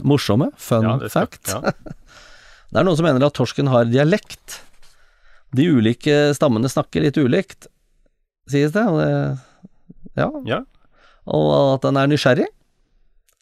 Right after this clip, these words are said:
Speaker 1: og at den er smart og har evne til å lære enkle assosiasjoner. Forsøk har vist at torsken kan dra i en snor og få belønning i form av mat. Opptak har også vist at torsken rømmer lettere fra et oppdrettsanlegg.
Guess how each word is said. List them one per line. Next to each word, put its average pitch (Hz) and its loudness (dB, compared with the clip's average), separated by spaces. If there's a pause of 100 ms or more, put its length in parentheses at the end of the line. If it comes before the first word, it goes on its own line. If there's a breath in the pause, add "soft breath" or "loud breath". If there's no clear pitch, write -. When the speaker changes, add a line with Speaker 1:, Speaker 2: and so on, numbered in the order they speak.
(340)
Speaker 1:
og 135 0
at 139 -4
den 147 2
er 147 0
smart 160 -2
og 143 0
har 156 0
evne 117 0
til 135 -2
å 143 2
lære 120 2
enkle 120 -2
assosiasjoner. 117 -4 (920)
Forsøk - -4
har 147 2
vist 135 -2
at 156 -6 (100)
torsken - -8
kan 151 -2
dra 101 0 (100)
i 127 -2
en 143 -2
snor 156 -4
og - -8
få 110 -4
belønning 104 0
i 110 -4
form 92 -2
av 95 -4
mat. - -14 (1120)
Opptak 120 -2
har - 0
også 139 -2
vist 147 -2
at 151 -8
torsken 139 -2
rømmer 123 2
lettere 101 -6
fra 117 -2
et - -8
oppdrettsanlegg. 104 -6